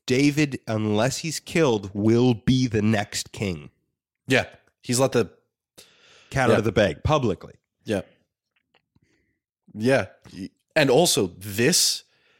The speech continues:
Speaker 2: if it's in the open court with other people there, that, like, them coming home from battle together, that's over.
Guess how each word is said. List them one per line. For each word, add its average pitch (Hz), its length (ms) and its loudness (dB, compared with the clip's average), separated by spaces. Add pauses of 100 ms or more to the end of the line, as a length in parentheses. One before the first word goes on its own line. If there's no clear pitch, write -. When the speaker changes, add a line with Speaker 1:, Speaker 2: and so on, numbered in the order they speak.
(400)
Speaker 2:
if 151 220 0
it's 202 160 2
in 156 280 0
the 151 140 2
open 127 300 0
court 120 360 -2
with 110 140 -2
other 101 160 -2
people 117 320 -4
there, 78 260 -8 (1000)
that, 113 440 0
like, 110 460 0
them 107 420 0
coming 110 340 -2
home 107 280 -2
from 101 200 -4
battle 90 340 -2
together, 135 540 -2 (580)
that's 120 240 2
over. 98 320 2